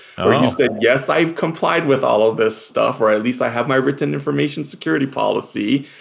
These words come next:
Speaker 1: Most people just kinda check it off, and you may or may not actually be in compliance with that. So we've developed a lot of education around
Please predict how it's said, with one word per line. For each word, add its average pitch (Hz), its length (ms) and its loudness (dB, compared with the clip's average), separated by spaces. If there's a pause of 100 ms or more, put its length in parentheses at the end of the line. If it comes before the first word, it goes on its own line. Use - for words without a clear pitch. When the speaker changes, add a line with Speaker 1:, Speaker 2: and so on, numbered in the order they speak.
(140)
Speaker 1:
Most 120 240 2
people 135 200 2
just 143 260 -6
kinda 143 260 0
check - 320 -2
it 156 120 4
off, 135 400 2
and 117 520 0
you 127 120 4
may 127 160 4
or 143 80 2
may 147 120 2
not 143 180 2
actually 139 240 0
be 131 120 0
in 139 80 0
compliance 135 500 -4
with 110 200 -6
that. 113 320 -6 (420)
So 127 320 4
we've 127 300 0
developed 135 400 2
a 120 60 4
lot 110 380 2
of 131 280 0
education 120 1120 -4
around 107 720 -2